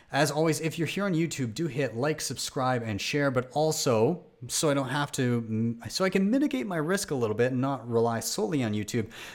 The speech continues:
do follow me on one of my other platforms, whether it be Facebook Live or Twitter or D Live or Twitch, um, audio only on the podcast, on any podcast that you may, uh, platform that you may listen on, you can find me there.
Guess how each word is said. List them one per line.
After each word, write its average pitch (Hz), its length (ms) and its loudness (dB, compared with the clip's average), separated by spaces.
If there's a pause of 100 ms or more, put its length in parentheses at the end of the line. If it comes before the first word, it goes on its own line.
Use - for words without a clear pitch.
do 226 160 2
follow 196 320 0
me 175 120 0
on 123 240 2
one 135 200 2
of 139 80 0
my 117 160 0
other 107 180 -4
platforms, 98 580 -4
whether 95 180 -4
it 90 80 -8
be 92 120 -8
Facebook - 640 -8
Live 165 500 0
or 95 160 -4
Twitter 160 640 -2 (240)
or 90 540 0 (120)
D 160 180 -2
Live 143 520 0
or 92 300 -2
Twitch, 165 520 -2 (240)
um, 92 280 -2 (100)
audio 117 400 2
only 151 300 4
on 143 100 2
the 139 80 2
podcast, 120 800 -2
on 95 140 -4
any 123 200 0
podcast 104 560 -4
that 98 100 -6
you 92 100 -4
may, 92 160 -4 (280)
uh, 90 280 -4 (240)
platform 101 420 -4
that 95 120 -4
you 95 100 -6
may 95 120 -2
listen 185 380 -2
on, 170 180 0
you 123 80 -2
can 110 140 -8
find 135 240 -4
me 123 80 -2
there. 147 320 0